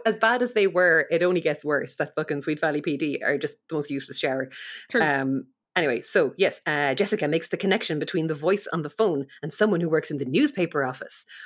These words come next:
Speaker 2: <gasps>
Speaker 1: When the twins start to get threatening calls at home, it's time to put the killer's plans on hold before he disconnects them
Speaker 2: Oh.
Speaker 1: forever.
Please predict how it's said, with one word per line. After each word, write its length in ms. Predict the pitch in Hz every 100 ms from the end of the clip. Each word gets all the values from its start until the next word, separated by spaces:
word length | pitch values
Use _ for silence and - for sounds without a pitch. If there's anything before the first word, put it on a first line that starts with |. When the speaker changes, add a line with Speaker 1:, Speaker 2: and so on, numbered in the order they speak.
| -
Speaker 2:
<gasps> 120 | 254
Speaker 1:
When 120 | 233 151
the 60 |
twins 340 | - 180 214 214
start 220 | 185 196
to 80 | -
get 180 | 151
threatening 360 | - 170 175 156
calls 320 | 147 165 160
at 80 | 160
home, 260 | 170 151 123 -
it's 120 | - -
time 260 | 143 156
to 80 | 147
put 120 | 147
the 80 | 139
killer's 400 | - - 196 190
plans 360 | - 175 202 175 -
on 160 | 185 196
hold 440 | 208 202 156 165 - -
before 240 | 226 226 220
he 260 | 254 202 160
disconnects 640 | 175 262 - 302 233 -
them 540 | 165 196 330 311 170 208 - 466
Speaker 2:
Oh. 160 | 494
Speaker 1:
forever. 640 | 523 415 415 294 254 208